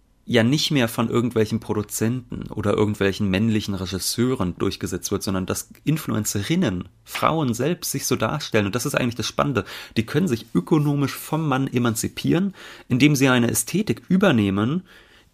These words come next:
die für sie eigentlich sehr viel Druck bedeutet,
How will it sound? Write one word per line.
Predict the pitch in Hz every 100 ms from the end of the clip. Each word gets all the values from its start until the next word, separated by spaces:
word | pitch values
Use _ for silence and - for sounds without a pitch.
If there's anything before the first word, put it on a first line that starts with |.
| 139
die | 139 139
für | - - 113
sie | 143 190
eigentlich | - 123 139 147 127 120 - -
sehr | - 123 135
viel | 139 135 120 113
Druck | 113 147 - - -
bedeutet, | 95 - - - 147 151